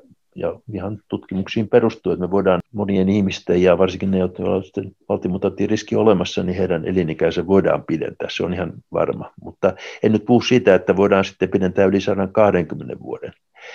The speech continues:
No sitten, mitä olisi sitten semmoisia, jotka todella, ö, toimis niin, että, että elinikä pitenisi, niin tämä metformiini nyt ehkä,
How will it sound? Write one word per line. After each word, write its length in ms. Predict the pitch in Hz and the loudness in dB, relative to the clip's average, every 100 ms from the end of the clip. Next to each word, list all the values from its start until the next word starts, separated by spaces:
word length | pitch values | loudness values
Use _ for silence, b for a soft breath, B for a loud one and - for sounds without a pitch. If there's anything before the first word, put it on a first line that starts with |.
| B B B | B B B
No 60 | - | 0
sitten, 440 | 110 - 113 - _ 95 - - - - - 127 120 | 0 4 2 2 _ -20 -20 -20 -20 -20 -14 -10 -6
mitä 240 | 120 127 | 0 2
olisi 180 | 123 120 | 2 0
sitten 160 | 139 - | 0 2
semmoisia, 400 | 139 139 127 110 | 2 4 6 4
jotka 220 | - 110 | 4 -2
todella, 520 | - 135 143 120 104 | 2 4 6 6 4
ö, 340 | - - 87 95 - _ | 2 -8 -12 -16 -20 _
toimis 520 | 107 107 104 - - _ _ _ _ _ _ _ _ _ - | -2 0 -2 -6 -12 _ _ _ _ _ _ _ _ _ -14
niin, 320 | 104 117 107 | -6 -2 2
että, 400 | 98 - - 85 101 | 0 0 -2 -2 -4
että 300 | 92 - 95 | -10 -4 -2
elinikä 380 | 110 104 101 | -2 -2 -2
pitenisi, 560 | 92 123 123 117 92 101 | -2 -4 2 2 2 -4
niin 120 | 95 | -2
tämä 140 | 101 107 | 0 2
metformiini 640 | 131 135 110 92 90 95 | 2 4 2 4 2 0
nyt 160 | 113 | 0
ehkä, 320 | 123 - 113 | -2 0 -2